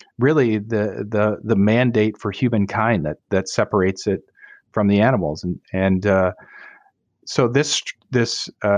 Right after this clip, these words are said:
action, this movement, this creating, that's a part of what we do. And, uh, I do think we need more language around how, when there is success in something, when we're, there's accomplishment in something, what is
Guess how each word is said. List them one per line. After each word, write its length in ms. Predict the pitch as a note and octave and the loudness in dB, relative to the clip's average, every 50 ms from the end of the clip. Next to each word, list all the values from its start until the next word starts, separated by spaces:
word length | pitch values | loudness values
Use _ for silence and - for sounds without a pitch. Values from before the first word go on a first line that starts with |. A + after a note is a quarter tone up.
| G2+ - | 0 0
action, 520 | A#2+ B2 C3 - - - C3 G2+ F2 E2+ | -2 -2 -4 -4 -6 -4 -2 -2 -2 -2
this 200 | F#2 F#2+ - - | -4 -4 -6 -4
movement, 540 | - G2+ G#2+ A#2+ B2 B2 A2+ F#2+ F#2 F2+ - | -2 0 2 2 0 0 0 -2 -2 -2 -4
this 140 | - G#2 - | -6 -6 -6
creating, 800 | - - - - A2 A2 A2 G#2+ A2 B2+ B2+ G#2 D#2 D2 D2 C#2+ - _ _ _ - - - _ _ _ _ - | -8 -8 -4 -2 0 2 2 2 2 2 0 0 -4 -6 -10 -14 -16 _ _ _ -20 -20 -20 _ _ _ _ -2
that's 180 | C3 C#3 - | -2 -2 0
a 60 | - - | -2 -4
part 260 | - - F#3+ F#3 F3 | -2 -2 -2 0 0
of 80 | D#3 | 0
what 220 | C#3 C3+ C#3 B2+ - | 0 0 0 0 0
we 100 | B2 A#2+ | -2 -2
do. 480 | A#2 A#2+ C3 D3+ D#3 A2+ F2 E2+ F2+ G#2+ A#2 - _ - - | 0 0 2 2 2 2 0 -2 -6 -10 -12 -16 _ -12 -6
And, 440 | A2+ A#2+ A#2 A#2 A#2 A2+ G#2+ C3 - _ - | -2 0 0 2 2 0 -2 -4 -6 _ -4
uh, 260 | A2+ A2+ G#2+ A2 A2+ - | 0 0 2 2 0 0
I 80 | A#2 | -2
do 220 | C3 C3 C#3+ D#3+ F#3+ | -2 0 0 0 0
think 260 | F#3+ - D3 A#2+ - | 0 0 -2 0 0
we 80 | B2 A#2+ | 0 0
need 220 | A#2+ A#2+ B2 A2+ | 2 2 0 0
more 200 | A2+ A#2 A#2 A2 | 0 -2 -2 0
language 540 | G#2 G#2 G#2+ A#2 C3 C#3+ A2 F#2+ F2 F2 - | 0 0 2 2 2 0 0 -2 -4 -4 -4
around 400 | G#2 G2 G2 G2 G2 F#2+ G2 G2 | -4 -2 -2 0 0 -2 -2 -4
how, 720 | - - - A#2+ A#2+ A#2+ B2 B2 B2 B2 B2 A#2+ A#2+ - | -6 -6 -2 0 2 2 2 2 2 2 2 0 -2 -4
when 380 | - A#2 A2 A2+ A2+ B2+ C3 B2+ | -6 -4 -2 0 0 2 2 2
there 200 | B2 A#2+ A2+ A2 | 2 2 2 2
is 140 | G#2+ - - | 0 -2 -4
success 640 | - G#2+ - - - - - C3 C3 - - - | -8 -10 -8 -8 -6 -2 0 0 0 0 -4 -6
in 120 | G2+ F2 | -6 -4
something, 520 | F2 - - F#2+ D#2 - - F2 D2+ C#2 - | -4 -4 -6 -6 -6 -6 -8 -10 -10 -10 -6
when 380 | F#2+ G2+ G2+ G#2 G#2 G2+ G2 G2 | -4 -2 0 0 0 0 -2 -2
we're, 180 | G2 F#2+ F#2 F#2+ - _ - G2 | -2 -4 -4 -6 -8 _ -10 -4
there's 180 | G2+ G2 F#2+ | -4 -4 -4
accomplishment 720 | F2+ - - - - B2+ B2+ - A#2 G#2 - - G2+ F2+ | -4 -6 -8 -4 -4 -4 -2 -2 -4 -4 -4 -4 -6 -4
in 80 | F2 F2 | -4 -6
something, 520 | - - E2+ D#2+ D#2 - - E2 D#2+ D#2+ - _ - - - - - - - _ _ | -6 -6 -6 -6 -6 -8 -10 -10 -10 -10 -12 _ -20 -20 -20 -20 -20 -20 -20 _ _
what 240 | G#2+ G#2+ A#2+ D3 D#3 | -2 0 2 2 4
is 260 | D3 C3+ C3+ C3+ | 2 2 2 0